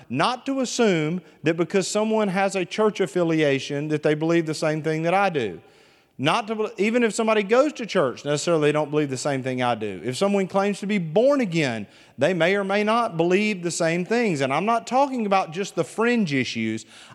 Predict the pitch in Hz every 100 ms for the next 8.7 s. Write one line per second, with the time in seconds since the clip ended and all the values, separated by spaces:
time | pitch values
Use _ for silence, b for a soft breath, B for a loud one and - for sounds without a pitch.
0 | _ 139 202 247 214 208 202 196 175 165
1 | 156 151 - - - 233 208 156 131 -
2 | 120 113 123 139 - - 220 214 151 117
3 | 104 120 131 131 120 117 113 131 117 101
4 | 92 B B B - 175 214 254 208 196
5 | 175 143 151 147 160 - 135 151 147 139
6 | 151 185 180 131 160 170 - 254 214 170
7 | - - - - 269 254 - 254 - 190
8 | 233 - - 180 - 202 196